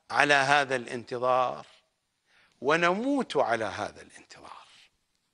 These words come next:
نحيا منتظرين، فإن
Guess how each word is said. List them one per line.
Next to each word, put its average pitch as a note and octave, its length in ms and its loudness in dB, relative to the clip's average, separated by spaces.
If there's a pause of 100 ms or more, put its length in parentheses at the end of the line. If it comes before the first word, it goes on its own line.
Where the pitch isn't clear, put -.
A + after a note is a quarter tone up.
(2000)
نحيا G3+ 640 4
منتظرين، F3+ 1040 4 (2750)
فإن F3 840 2